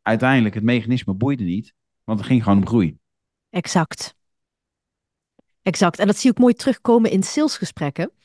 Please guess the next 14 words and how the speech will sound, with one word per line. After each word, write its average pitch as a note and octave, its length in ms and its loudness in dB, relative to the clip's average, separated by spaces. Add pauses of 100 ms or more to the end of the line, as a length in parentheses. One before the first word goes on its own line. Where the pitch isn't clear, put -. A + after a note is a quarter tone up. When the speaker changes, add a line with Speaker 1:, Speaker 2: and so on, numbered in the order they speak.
(220)
Speaker 2:
Ehm, E3 520 2
en E3 160 -2
vorige F3+ 360 -2
week E3 400 0
dinsdag, F#3 560 -2
maandag F3 300 2
en E3 100 -2
dinsdag, F3+ 380 -2
had F3 140 -4
ik E3 100 -10
weer E3+ 160 -2
een D#3+ 80 -4
tweedaagse E3 540 -2
training. B3+ 500 0